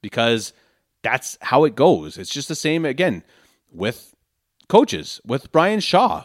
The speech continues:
with Vance Joseph. Now, the only difference is, and similar too, again, though, I mean, like Paxton Lynch, Paxton Lynch was like Brian Shaw, like Vance Joseph.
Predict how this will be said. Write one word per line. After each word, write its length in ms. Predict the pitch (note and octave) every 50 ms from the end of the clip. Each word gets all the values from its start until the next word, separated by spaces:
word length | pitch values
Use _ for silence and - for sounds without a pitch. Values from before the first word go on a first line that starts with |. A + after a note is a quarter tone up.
| - -
with 240 | - B2 E3 - -
Vance 280 | G3+ A3+ A#3+ A#3+ -
Joseph. 560 | - F#3+ A3 D4 B3 - - C#2 - - _ _ _ _ _ _ _ _ _ _ _ _ _ _ _ _ _ _ _ _ _ _ _ _ _ _ _ _ _ _ _ _ _ _ _ _ _ _ _ _ _ _
Now, 320 | - A#2+ B2+ C3 C3 - -
the 200 | - A#2+ A#2+ C3
only 240 | C#3+ D#3 D#3 D#3 D3
difference 340 | E3 F#3 D#3 E3 D#3 C3+
is, 160 | D3 D3+ D3 -
and 360 | - B2 C3 C3+ C#3+ C#3 -
similar 360 | - - B3+ C4+ G3 A#2 G2+
too, 160 | - A3 A3
again, 220 | F3+ - G#3 G3+ C#3+
though, 160 | A#2 F#2+ -
I 100 | G2+ A#2+
mean, 220 | C3 C#3 C#3 B2+ - _ _ _ _
like 300 | G#2 G2 G#2+ B2 C3+ -
Paxton 440 | - D#3 C#3 C#3+ C#3+ - - C3 C3
Lynch, 300 | E3+ F#3 F3 E3+ - -
Paxton 400 | - C3 B2+ C#3+ - - D3 C3
Lynch 200 | D3 F3 - -
was 160 | G2+ G2 F#2+
like 180 | G2 G#2 A2+ G#2
Brian 300 | - G#2 A2+ C3 C3+ A#2+
Shaw, 200 | - - G#2+ -
like 220 | E2+ F2+ F#2+ F2+
Vance 220 | - C3 C3+ B2+ -
Joseph. 380 | - F#3 F#3+ - A2+ E2 -